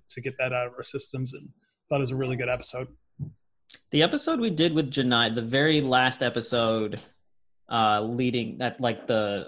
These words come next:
Speaker 2: of the regular episodes that we did before all this happened, uh, I thought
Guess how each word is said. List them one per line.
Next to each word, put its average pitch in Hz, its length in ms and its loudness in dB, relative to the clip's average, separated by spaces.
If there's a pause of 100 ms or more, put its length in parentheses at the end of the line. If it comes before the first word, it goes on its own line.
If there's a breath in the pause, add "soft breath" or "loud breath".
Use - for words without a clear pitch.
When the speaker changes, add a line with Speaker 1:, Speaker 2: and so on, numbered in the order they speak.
(140)
Speaker 2:
of 117 140 -4
the 117 100 0
regular 113 380 2
episodes 104 440 -2
that 104 140 -2
we 98 100 -6
did 104 320 -4
before 104 320 -6
all 101 120 -4
this 98 200 -8
happened, 104 460 -6 (180)
uh, 110 300 2
I 127 140 2
thought 156 300 4